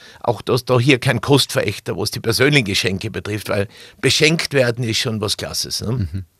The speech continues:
Speaker 2: Aber man kann ja die Kombination machen.
Speaker 1: Ja,
Speaker 2: Man kann ja
Speaker 1: genau.
Speaker 2: reich beschenken und reich weiter
Speaker 1: So ist es, genau. Also
Speaker 2: weitergeben.
Speaker 1: Weihnachten braucht Kreativität, sonst ist es wirklich diese, sagen wir mal, hochgetriebene Emotion und dann die Enttäuschung, das, das ist nicht. Und auch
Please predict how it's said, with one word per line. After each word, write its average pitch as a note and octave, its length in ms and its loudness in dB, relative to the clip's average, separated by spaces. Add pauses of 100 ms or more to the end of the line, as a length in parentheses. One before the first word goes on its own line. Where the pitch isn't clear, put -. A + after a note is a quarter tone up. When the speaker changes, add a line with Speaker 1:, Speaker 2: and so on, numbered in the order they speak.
(180)
Speaker 2:
Aber C3+ 160 2
man D3+ 140 2
kann C#3 160 4
ja C3 80 2
die A#2 300 2
Kombination C#3 580 4
machen. C#2 340 -4
Speaker 1:
Ja, D#3 100 6
Speaker 2:
Man G#2+ 80 2
kann B2+ 140 2
ja A#2 120 2
Speaker 1:
genau. E3+ 180 6
Speaker 2:
reich C3 200 4
beschenken C3+ 460 0
und B2+ 240 -2
reich A2 340 -4
weiter F2 140 0
Speaker 1:
So D3 80 4
ist C#3 100 6
es, A2 200 0
genau. F#2+ 260 -6 (320)
Also C#3 180 6
Speaker 2:
weitergeben. C#3 100 2 (160)
Speaker 1:
Weihnachten G3 260 6
braucht D#3 260 8
Kreativität, D3 720 2
sonst C3+ 200 -4
ist C#3 120 0
es C3 180 0
wirklich C#3+ 320 -2
diese, A#2 420 0 (360)
sagen G2 220 -2
wir B2 40 0
mal, A#2 380 0
hochgetriebene B2+ 720 0
Emotion B2+ 840 0 (560)
und A#2 180 -4
dann A2+ 160 0
die A2+ 100 -4
Enttäuschung, G#2 760 -2
das, - 300 -2
das - 260 -6
ist G#2 200 -4
nicht. - 200 -6
Und G3 360 2 (640)
auch - 280 2